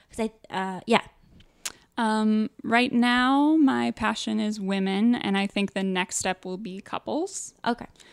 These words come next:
Speaker 2: Um, but if you are a man and, and listening to this and it's resonating with you, I have lots of amazing friends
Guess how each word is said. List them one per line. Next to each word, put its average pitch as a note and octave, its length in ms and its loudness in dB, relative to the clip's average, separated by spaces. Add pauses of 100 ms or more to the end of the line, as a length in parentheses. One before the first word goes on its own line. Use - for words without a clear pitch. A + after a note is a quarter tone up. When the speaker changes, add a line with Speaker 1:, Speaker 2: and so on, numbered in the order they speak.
(140)
Speaker 2:
Um, G3 460 -2
but A#3 400 4 (100)
if G3 240 -6
you G3 140 -4
are F#3+ 100 -4
a F#3+ 60 -4
man F#3+ 280 -4
and, F#3+ 300 -6
and G3 200 -6
listening G3 340 -4
to - 100 -12
this G3+ 200 -6
and G3+ 80 -6
it's - 120 -12
resonating G3 380 -4
with G#3+ 160 -6
you, - 220 -6
I G3 180 -10
have G3+ 400 -12 (140)
lots G3+ 500 -2
of F#3 100 -6
amazing F#3+ 680 -2
friends - 480 -10